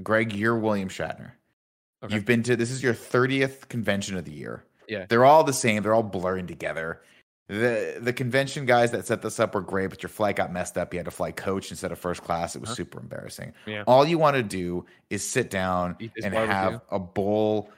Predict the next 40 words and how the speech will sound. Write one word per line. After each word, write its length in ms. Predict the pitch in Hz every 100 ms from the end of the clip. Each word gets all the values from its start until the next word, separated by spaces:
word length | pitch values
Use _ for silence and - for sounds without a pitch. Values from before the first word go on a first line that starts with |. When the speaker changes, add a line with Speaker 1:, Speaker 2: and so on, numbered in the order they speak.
| -
Speaker 1:
of 120 | 92
whatever 260 | 95 107 110
this 100 | 98
barbecue 580 | 87 92 87 87 90 80
is 220 | 78 80
that, 200 | 82 -
that's, 140 | 85
Speaker 2:
Sure. 100 | 82
Speaker 1:
that's 200 | 98 82
coming 240 | - 95 82
at 120 | 80
you. 100 | 80
It 80 | 80
smells 380 | - 113 113 95
good. 280 | 98 98
It's 100 | 92
from 160 | - 90
a 60 | 78
historic 720 | 78 - 117 104 101 - -
Kansas 400 | - 101 90 92
City 280 | - 95 92
barbecue 520 | 85 90 87 - 92
place. 540 | - 101 92 90 - - _ _
Speaker 2:
Sure. 200 | 117 110 _ -
Speaker 1:
You're 160 | 98
excited 340 | 95 - 82 82
about 240 | 82 82
this. 300 | 85 80 - - _ _ -
You 140 | 98
lock, 360 | 92 104 120 113
you 120 | 104
look 240 | 127 139
up 300 | 113 107 -
and 220 | 92 82 -
two 400 | - 131 139 135 _ _ _
Strombolis 880 | - - 120 110 110 107 101 92 92
over 240 | 95 90
in 60 | 90
the 80 | 87
corner, 480 | 101 92 82 85